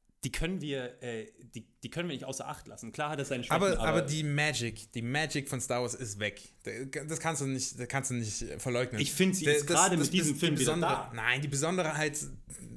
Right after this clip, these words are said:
Speaker 2: mal wieder in Star Wars zu erleben, ist weg.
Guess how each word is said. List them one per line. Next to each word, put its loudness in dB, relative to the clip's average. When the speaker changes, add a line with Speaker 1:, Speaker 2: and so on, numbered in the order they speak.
Speaker 2:
mal -2
wieder 0
in -2
Star -2
Wars -2
zu -2
erleben, -2
ist -8
weg. -10